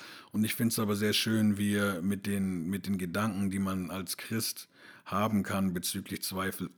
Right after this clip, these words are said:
umgeht, ne? Also er, er spricht an, so, dass, dass man Zweifel haben kann.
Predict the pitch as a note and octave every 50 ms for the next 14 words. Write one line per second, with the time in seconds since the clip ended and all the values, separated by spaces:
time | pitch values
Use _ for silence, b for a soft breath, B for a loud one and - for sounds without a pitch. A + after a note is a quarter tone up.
0 | _ - - B2 A2 G#2+ F#2+ - F2+ E2 D#2 - - D2+ G2 B2+ C3+ A2+ F#2 G2+
1 | F#2+ F2 D#2 D2+ E2+ D#2 F2+ - - - A#2+ A#2 A2+ - - F#2+ G#2+ A2+ A2+ A2
2 | F#2+ D2 - - _ _ _ _ - G2+ G#2 A2 A2 G#2+ G2+ F#2 E2+ - G2 G#2
3 | F2 E2 G2+ - - A2+ G#2+ G2+ F#2+ - - G#2 G#2+ G#2+ - G#2 G2 F#2+ G#2+ A2+
4 | A#2+ B2 B2+ A#2+ - C3 B2 B2+ B2+ B2